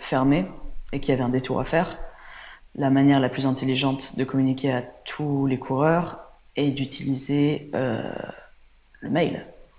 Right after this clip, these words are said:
parce qu'on va les recevoir. À la place de ça, il allait faire des trucs style, euh, poster le lien sur Insta, sachant que les liens sur Insta sont pas cliquables.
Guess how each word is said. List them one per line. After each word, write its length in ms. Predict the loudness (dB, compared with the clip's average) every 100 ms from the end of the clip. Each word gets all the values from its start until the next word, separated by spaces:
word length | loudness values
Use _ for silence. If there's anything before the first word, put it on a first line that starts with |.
| _ -16
parce 120 | -10
qu'on 140 | -6
va 100 | -4
les 80 | -4
recevoir. 560 | -4 -2 0 -2 -4 -14 -16 -16 -6
À 80 | 0
la 100 | 0
place 220 | 2 0
de 60 | 0
ça, 240 | 4 6
il 80 | 6
allait 120 | 2
faire 100 | 0
des 100 | -2
trucs 220 | 0 -2
style, 340 | -4 -4 -2 2
euh, 140 | 2
poster 380 | 2 -2 0 2
le 80 | 2
lien 220 | 4 2
sur 160 | 0 -2
Insta, 280 | -2 0 -2
sachant 280 | -2 -8
que 120 | -6 0
les 40 |
liens 140 | 2 0
sur 140 | -2
Insta 200 | -4 -4
sont 120 | -6
pas 100 | -8
cliquables. 400 | -10 -6 -2 -2